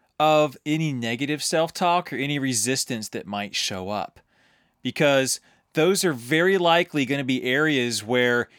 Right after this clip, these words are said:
you're actually speaking negative or speaking death over your life. And those places of negative self-talk, those places of resistance,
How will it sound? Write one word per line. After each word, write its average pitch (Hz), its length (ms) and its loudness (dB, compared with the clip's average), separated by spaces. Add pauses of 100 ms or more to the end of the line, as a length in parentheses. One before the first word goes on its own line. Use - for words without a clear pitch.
(100)
you're 151 160 2
actually 160 400 0
speaking 147 840 -2
negative 123 520 -4
or 107 60 -8
speaking 120 500 -4
death 113 320 -4
over 104 180 -8
your 95 200 -10
life. 85 600 -10 (720)
And 127 160 -4
those 180 500 2 (440)
places 170 420 0
of 147 160 0
negative 147 380 0
self-talk, 143 600 0
those 123 160 -4
places 135 480 -4
of 117 120 -6
resistance, 117 600 -6